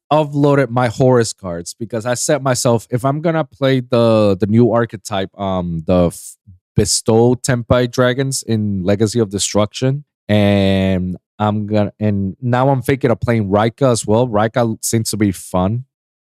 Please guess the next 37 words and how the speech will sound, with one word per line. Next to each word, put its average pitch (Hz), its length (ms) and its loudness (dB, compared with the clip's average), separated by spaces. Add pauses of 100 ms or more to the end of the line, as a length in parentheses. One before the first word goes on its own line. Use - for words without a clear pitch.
(200)
So - 120 -8
there's, 135 240 4
like, 151 200 0
two 131 160 2
archetypes 117 540 0
that 104 80 4
I 98 40 0
wanna 101 300 0
invest 95 440 -2
on, 90 280 -4
on, 85 680 -6
on 87 160 -4
April. 82 480 -4 (560)
The 131 120 2
way 147 260 4
I 180 120 4
looked 156 360 2
at 113 160 2
it 107 180 -2
is 113 200 -2
like, 113 320 0
okay, 123 520 -2
uh, 127 140 0 (220)
from 123 160 0
here 151 180 2
to - 160 -2
there, 117 500 0
there 127 280 2
isn't 147 440 0 (120)
a, 117 360 0 (360)
a 127 180 4
viable 135 800 0
competitive 117 840 -2 (180)
deck 120 240 2 (120)
that 110 340 0
tells 117 360 0
me 113 360 -4